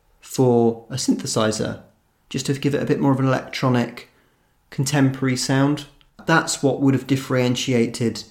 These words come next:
While I Play from the other songs.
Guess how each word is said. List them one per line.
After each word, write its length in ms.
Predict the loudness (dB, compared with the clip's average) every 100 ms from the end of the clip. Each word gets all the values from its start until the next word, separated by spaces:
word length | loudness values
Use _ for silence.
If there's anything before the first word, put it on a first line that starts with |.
| _ _ _ _
While 280 | 0 4 4
I 80 | 2
Play 580 | 0 2 4 2 0 -8 _ _ _
from 240 | _ -2 0
the 100 | 2
other 160 | 0
songs. 680 | 0 0 0 2 -2 -6 -12